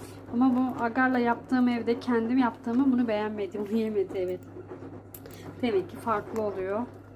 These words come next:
Hazırla evde yapan bir olmuyor tabii ki de. Bu şekilde yaptım. Bu da yenir herhalde. Ziyan etmeyiz. Gayet güzel aslında. Görüyorsunuz kalıplardan da çok güzel çıkıyor.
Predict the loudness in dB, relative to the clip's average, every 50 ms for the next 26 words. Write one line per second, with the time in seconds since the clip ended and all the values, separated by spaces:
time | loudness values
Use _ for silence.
0 | -20 -18 -18 -18 -18 -18 -18 -18 -18 -18 -18 -4 0 2 2 2 2 0 0 2
1 | 2 2 2 2 0 0 0 0 -2 -4 -4 -4 -4 -4 -4 -4 -4 -2 0 -2
2 | -2 -2 -2 -2 -2 -4 -4 -8 -6 -6 -6 -4 -4 -6 -6 -4 -2 -2 -2 -4
3 | -4 -8 -14 -18 -18 -20 -20 -18 -18 -18 -20 -20 -20 -20 -20 -18 -18 -18 -18 -18
4 | -6 -6 -6 -2 0 0 0 0 -2 -4 -2 0 2 2 2 0 0 -2 -6 -6
5 | -4 -4 -4 -4 -6 -4 -4 -4 -4 -4 -4 -4 -2 0 0 0 0 -2 -4 -2
6 | -2 0 0 0 0 0 -2 -4 -6 -8 -6 -6 -6 -6 -8 -14 -16 -18 -18 -18
7 | -20 -20 -20 -20 -16 -16 -16 -16 -16 -16 -16 -16 -14 -10 -10 -10 -10 -10 -12 -14
8 | -14 -14 -16 -16 -16 -16 -16 -16 -16 -16 -18 -16 -6 -2 -2 0 0 -2 -4 -6
9 | -8 -6 -4 -2 -2 0 -2 -4 -4 -6 -10 -8 -8 -6 -4 -2 -4 -4 -4 -4
10 | -4 -2 -2 -2 -4 -4 -6 -6 -8 -6 -2 -2 -2 -2 -2 -4 -2 -2 -2 0
11 | -2 -2 -4 -4 -6 -8 -12 -12 -12 -10 -6 -4 -4 -4 -4 -8 -12 -14 -10 -8
12 | -6 -6 -4 -6 -6 -6 -8